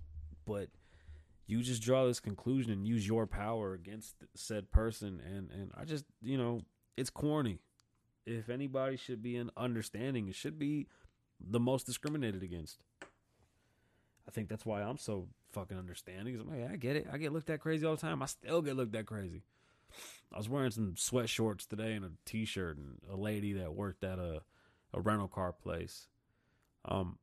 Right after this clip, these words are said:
mind you, wasn't that much more, uh, dressed than I was, you know,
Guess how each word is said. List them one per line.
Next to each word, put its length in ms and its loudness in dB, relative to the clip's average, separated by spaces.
mind 340 6
you, 140 0
wasn't 560 4
that 280 2
much 280 0
more, 580 2
uh, 300 0
dressed 320 4
than 100 -2
I 160 -6
was, 440 -12
you 100 -10
know, 140 -12